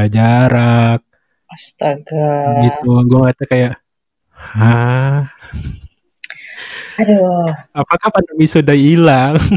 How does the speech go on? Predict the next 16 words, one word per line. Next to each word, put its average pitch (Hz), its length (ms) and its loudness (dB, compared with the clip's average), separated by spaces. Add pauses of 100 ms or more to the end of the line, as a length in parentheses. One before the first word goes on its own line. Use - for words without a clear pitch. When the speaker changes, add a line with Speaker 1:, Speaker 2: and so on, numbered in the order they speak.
Speaker 1:
<laughs> - 320 -4
Gua - 160 -2
gitu. 233 240 -4
Speaker 2:
Iya. 262 400 0 (1080)
Maskernya 240 600 -2
kemana 240 1000 2
gitu 185 240 -6
loh. 170 400 2
Paling 214 400 2
nggak 254 140 0
pakai 247 180 -2
masker 220 500 -4
lah. 220 460 0 (2250)
Speaker 1:
Kan 190 360 0 (100)
dianjurin 131 720 2 (200)
kalau 120 1160 0